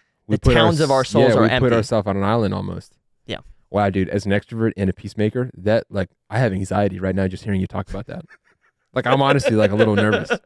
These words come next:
Speaker 2: <laughs>
Speaker 1: Wow. Uh, yeah, that's crazy.
Speaker 2: Mm-hmm.
Speaker 1: But I think, yeah, so the, the, the, the,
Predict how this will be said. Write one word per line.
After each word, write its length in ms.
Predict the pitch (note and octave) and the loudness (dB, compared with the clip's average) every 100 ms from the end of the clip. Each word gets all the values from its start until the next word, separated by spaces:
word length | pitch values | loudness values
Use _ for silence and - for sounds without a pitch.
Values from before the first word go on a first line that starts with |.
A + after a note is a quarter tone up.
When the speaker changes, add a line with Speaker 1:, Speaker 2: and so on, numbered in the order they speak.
| - | -8
Speaker 2:
<laughs> 460 | C4+ A#3+ G4+ - - | -4 -4 -4 -10 -6
Speaker 1:
Wow. 260 | G#2 G#2+ - _ _ _ - D#3 - _ - | -4 -4 -6 _ _ _ -20 -20 -20 _ -2
Uh, 480 | C3+ C3+ B2+ A#2 G#2+ _ _ _ _ _ _ _ _ _ _ _ _ _ _ _ _ _ _ _ _ _ | 2 4 4 2 0 _ _ _ _ _ _ _ _ _ _ _ _ _ _ _ _ _ _ _ _ _
yeah, 160 | B2+ D3 | -2 2
that's 180 | D3 - | 2 0
crazy. 440 | - B2+ C3+ - _ | -2 0 0 -8 _
Speaker 2:
Mm-hmm. 180 | C3 A2 - - _ _ _ _ _ | -16 -14 -18 -20 _ _ _ _ _
Speaker 1:
But 120 | C#3 | -2
I 80 | D3 | 0
think, 300 | - F3+ E3 _ _ _ | 2 0 -2 _ _ _
yeah, 300 | - C#3+ G#2 - _ | -2 0 0 -6 _
so 220 | - C#3 | -2 0
the, 240 | C3 C3+ | 2 0
the, 240 | B2 C3 B2 | 0 -2 0
the, 480 | B2+ B2+ A#2+ A2 _ | 0 2 0 -2 _
the, 640 | G#2 A#2 A#2+ A2+ A2+ G#2+ | -6 0 2 2 0 -2